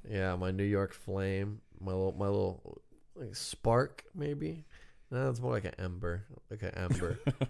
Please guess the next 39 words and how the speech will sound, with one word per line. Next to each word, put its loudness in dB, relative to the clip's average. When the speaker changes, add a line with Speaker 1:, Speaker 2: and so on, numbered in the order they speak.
Speaker 1:
Yeah, 10
this 6
girl 12
we 8
met 4
down 4
in 4
New 4
York 6
a -2
while 4
back, 0
uh, 0
me 0
and 0
her 4
had, 2
you 4
know, 10
we 10
had 8
a 4
our 6
moment, 6
and 2
I 2
was 0
gonna 0
cancel -2
my 0
flight. 4
Long 2
story 2
short, 4
da, 2
da, 2
da, 4
didn't 4
happen. 4